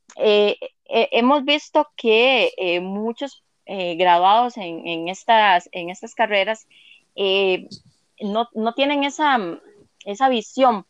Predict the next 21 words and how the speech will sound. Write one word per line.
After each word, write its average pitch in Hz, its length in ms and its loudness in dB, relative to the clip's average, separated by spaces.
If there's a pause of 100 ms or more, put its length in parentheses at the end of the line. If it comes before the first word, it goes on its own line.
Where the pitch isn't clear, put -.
(340)
Entonces, 240 480 -4
por 277 160 0
ejemplo, 277 360 -4
encuentran 254 480 -4
algún 233 300 -2
tipo 240 380 -4
de 233 100 -2
puesto 240 380 -2
de 233 60 -6
trabajo 226 600 4
donde 165 300 -6
no 170 100 -6
se 214 100 -8
menciona 208 400 -4
que 214 100 -6
nos 220 140 -6
ocupan 233 460 -2 (800)
y 202 160 0
entonces 196 560 0
no 208 80 0
aplican. 294 480 0